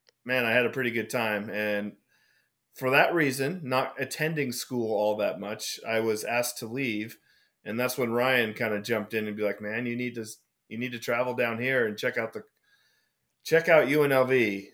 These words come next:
Uh, we grew up in Washington, just going to Oregon. It still rained quite a bit. He's like, "It hasn't rained once here in Las Vegas all year long."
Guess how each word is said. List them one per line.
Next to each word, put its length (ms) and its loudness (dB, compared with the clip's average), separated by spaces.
Uh, 180 -6
we 160 -2
grew 220 4
up 100 2
in 120 -6
Washington, 760 -2
just 200 -10
going 220 0
to 40 4
Oregon. 420 2
It 60 -2
still 240 0
rained 360 0
quite 200 0
a 20 -4
bit. 140 -4
He's 160 -4
like, 140 -4
"It 100 -2
hasn't 320 -2
rained 320 -2
once 500 -4
here 200 0
in 80 -4
Las 280 -6
Vegas 520 -6
all 220 2
year 200 0
long." 360 -4